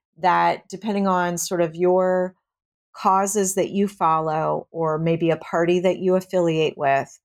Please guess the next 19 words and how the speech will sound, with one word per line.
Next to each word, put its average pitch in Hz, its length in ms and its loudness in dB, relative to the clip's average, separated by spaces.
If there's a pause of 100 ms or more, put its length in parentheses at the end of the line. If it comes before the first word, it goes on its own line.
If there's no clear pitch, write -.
(520)
being 196 200 0
reported 190 600 2
as 220 240 2
news, 165 760 0 (460)
even 208 240 2
if 226 160 0
it's 220 140 -6
on 196 160 2
that 185 200 -2
legitimate 175 600 0
site, 147 500 -2
leave 180 400 0
the 262 120 0
site, 147 480 -2 (840)
go 202 140 2
to 190 140 4
an 190 80 0
international 233 760 0
newspaper 156 800 -4